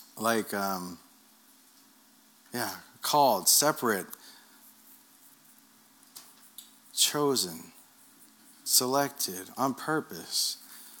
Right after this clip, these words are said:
"And as a result, you ob-, have obeyed him and have been cleansed by the blood of Jesus Christ. May God give you more and more grace and peace." There's grace again.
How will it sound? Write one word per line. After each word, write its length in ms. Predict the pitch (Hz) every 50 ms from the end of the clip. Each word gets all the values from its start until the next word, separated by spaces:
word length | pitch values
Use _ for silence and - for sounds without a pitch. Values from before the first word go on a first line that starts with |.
| - - - - - -
"And 120 | 123 139 143
as 200 | 151 160 143 165
a 80 | 165
result, 720 | 156 151 151 143 123 - - 196 208 202 196 190 196 -
you 260 | 120 135 160 170 165 156
ob-, 240 | 147 139 120 - - - - - - -
have 240 | - - 131 135 131
obeyed 440 | 131 123 107 - 123 135 147 151 147
him 360 | 156 175 180 196 208 208 202 - - - - - - - - - - - - - - - - - - - - - - - - - - - - - - - - - - - - - - - - - - - -
and 320 | 127 135 131 131 131 123 113
have 260 | 123 123 123 110 107
been 180 | - 123 117
cleansed 580 | 110 - - - - 175 170 139 123 117 107 -
by 140 | 117 117 113
the 100 | 110 107
blood 320 | 92 113 123 135 120 107
of 140 | 104 98 87
Jesus 400 | - 101 104 101 104 104 95 -
Christ. 720 | - - - 139 135 120 - - - - - - - - - - - - - - - - - - - - - _ _ _ - _ _ _ - - - -
May 140 | - 120 120
God 360 | 107 123 131 139 147 156 151
give 220 | 127 135 147 143 123
you 160 | 123 117 113
more 420 | 113 117 120 123 120 117 127 127 - - - -
and 140 | 110 107
more 320 | 104 104 107 110 110 107 101
grace 340 | - - 98 104 98 - -
and 160 | 95 98 -
peace." 400 | - - - 143 107 - - -
There's 240 | 117 110 98 - -
grace 440 | - - 113 131 127 113 - -
again. 340 | 95 92 - - - - -